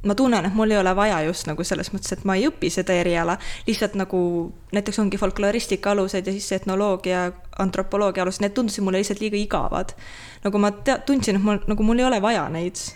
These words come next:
aga ma lihtsalt käisin seal, et saada, noh, ainepunkti ja pidid ju kohal käima ja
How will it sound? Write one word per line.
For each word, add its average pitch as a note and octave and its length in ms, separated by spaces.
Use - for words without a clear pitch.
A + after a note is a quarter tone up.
aga F#3 160
ma F3+ 80
lihtsalt G3 240
käisin G#3 400
seal, E3+ 160
et - 80
saada, F#3+ 320
noh, G3 160
ainepunkti G3+ 560
ja - 20
pidid F#3 220
ju F#3+ 80
kohal F#3+ 320
käima F#3+ 320
ja F#3 160